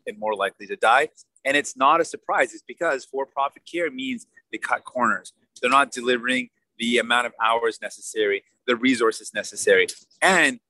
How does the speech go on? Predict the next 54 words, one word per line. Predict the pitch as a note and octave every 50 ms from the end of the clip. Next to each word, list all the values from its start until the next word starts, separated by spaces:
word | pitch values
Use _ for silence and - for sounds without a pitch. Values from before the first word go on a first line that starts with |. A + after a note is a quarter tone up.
| _ _ _
for | C3+ -
folks | - D3+ E3 D#3 - -
out | D3+ C#3+ C#3+ C#3+ -
there | C#3 C3+ C3+ C3
thinking, | - - B2+ - - B2 B2
"Well, | A#2+ A#2+ A#2 A#2+ A#2 A2 A2+
maybe | A#2+ B2 B2 A#2+
can | - - B2 B2+ B2+
we | B2+ A#2
do | A#2+ B2
this? | A#2+ B2 A#2+
Can | - - A#2+ A2
we | A2+ A2+
not?" | A2+ B2+ C#3 C3+ B2 C3 - _ _ _ _ _ _ _ _
When | - B2 C3 C3+
we | D3 E3+ G3+ A3
put | F#3 - - - - D#3+ -
money | B2 A#2+ B2+ B2+ C#3+ C#3+ C3+
into | C3 - - A#2
long-term | A#2 A#2 A#2+ B2 B2 - C3+ B2 A#2
care, | - - C3+ B2+ A2+ G2 F2 F2+ - _ _ _ _ _ _ _ _
if | B2 A#2+ -
we're | C#3+
spending | C#3 - - - - - C3 C#3+ E3 F3+
that | E3+ D#3+ D3
money, | C3+ C3 B2 A#2+ A#2+
we're | A2+ A2+ A2+
investing | A2+ A2 B2 B2+ C3 - - C#3+
that | B2 - -
public | - - C3+ C#3 D3 C3+ _
money, | C3 C3+ D3 C3 G#2 G2 G2 - _ _ _ _ _ _
and | B2 B2 B2+
that | C3+ C3 A#2+ A2+
long-term | A#2 A2 A#2 C3+ C#3 - - D3 C3+
care | - - C#3 B2+
center | - - C3 B2+ - B2+ A2
is | G#2+ -
for | - - C3 A#2+
profit, | G#2+ - - D3 F3+ B3 - - B2+ A#2+ B2 - _ _ _ _ _ _ _ -
then | C3 C3 B2+ B2
not | A#2+ B2+ C3 C#3+ D#3 D#3+
all | D3 C#3 D3+ D#3
of | C#3+
our | D3 C#3+
public | - - - C#3 C#3+ C3+ - _
money | A#2+ C3 D3 C#3
is | A#2 G#2
gonna | - B2+ A#2 A2 -
go | - B2 C#3
to | -
caring | - - - - B2 B2+ B2+ C3
for | - - A#2
our | A2 G#2+
seniors. | - - F3 G3+ F#3 C3+ A2+ A2 - -